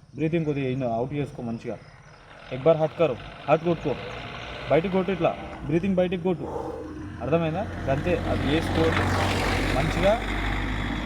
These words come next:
అది చేసుకో. ఈ పది రోజులు మాత్రం మంచిగా పర్ఫెక్ట్ చేసుకోండి. కరెక్ట్ టెన్ డేస్ ఉంటుంది నీకు,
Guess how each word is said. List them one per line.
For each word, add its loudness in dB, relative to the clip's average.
అది 2
చేసుకో. 2
ఈ 2
పది 2
రోజులు 2
మాత్రం 0
మంచిగా -2
పర్ఫెక్ట్ -2
చేసుకోండి. -6
కరెక్ట్ -6
టెన్ 2
డేస్ 2
ఉంటుంది -2
నీకు, -4